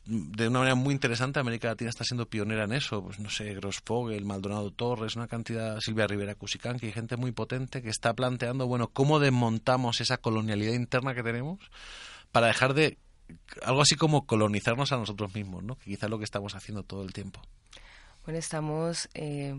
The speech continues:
Speaker 2: Paco Gómez Nadal está de visita en Acústica de Afit y en la universidad. Y hablando de todo esto que se mantiene en el tiempo y que hay que irlo quitando, hay algo que también me llamó la atención en este libro, que no sé si continúa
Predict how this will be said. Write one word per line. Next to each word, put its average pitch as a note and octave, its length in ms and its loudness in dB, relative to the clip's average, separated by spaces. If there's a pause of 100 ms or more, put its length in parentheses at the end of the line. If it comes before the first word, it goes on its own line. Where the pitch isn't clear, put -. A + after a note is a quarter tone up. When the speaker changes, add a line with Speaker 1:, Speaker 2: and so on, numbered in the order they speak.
(100)
Speaker 2:
Paco C3+ 260 -6
Gómez D#3+ 240 0
Nadal C#3+ 240 -2
está D3 200 -6
de D#3+ 140 4
visita D3+ 600 -2
en C#3 320 -2
Acústica D#3 400 -6
de D#3+ 80 -2
Afit D3+ 320 -8 (440)
y D3 140 -6
en C#3+ 80 0
la C#3 80 0
universidad. C#3+ 640 2 (300)
Y F#3 80 4
hablando F3+ 320 8
de G#3 60 2
todo F3+ 160 0
esto F#3 180 -2
que F#3 120 -2
se F#3 100 0
mantiene D#3+ 400 0
en F#3 40 -2
el E3+ 140 -2
tiempo D#3+ 300 -4
y - 20 -8
que D#3+ 140 -6
hay D3 100 0
que E3 180 -2
irlo E3 220 0
quitando, D3 480 -2 (140)
hay D3+ 160 2
algo F3 180 -2
que - 160 -8
también D3 280 -4
me D#3+ 80 -4
llamó D#3+ 200 -2
la D3 60 0
atención D3+ 340 -4
en D#3 100 -4
este E3 220 -6
libro, E3 260 -4
que D#3 220 0 (120)
no D#3+ 180 -8
sé F3 100 -6
si F#3 140 -10
continúa D#3 560 -2